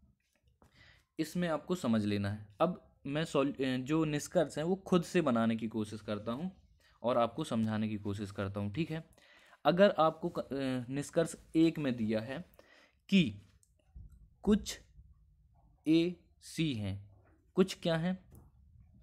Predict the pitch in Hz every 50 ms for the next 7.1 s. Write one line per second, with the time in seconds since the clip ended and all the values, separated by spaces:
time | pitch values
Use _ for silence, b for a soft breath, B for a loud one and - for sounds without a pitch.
0 | - - - - 131 147 147 - - - 202 208 - - _ _ _ _ _ _
1 | _ _ _ _ _ _ _ _ _ _ _ _ _ _ _ _ _ _ _ _
2 | _ _ _ _ _ - 139 135 135 143 156 180 180 - _ _ _ _ _ _
3 | _ _ _ _ _ _ _ _ - - - - 220 220 180 131 107 101 98 98
4 | 101 - - - - - _ _ _ _ - - _ _ _ _ _ _ _ _
5 | - 175 180 - 160 160 170 - - _ _ _ _ - 156 - - _ - 202
6 | 214 - - - - - - 170 185 190 185 - - - - 208 202 175 156 165
7 | 165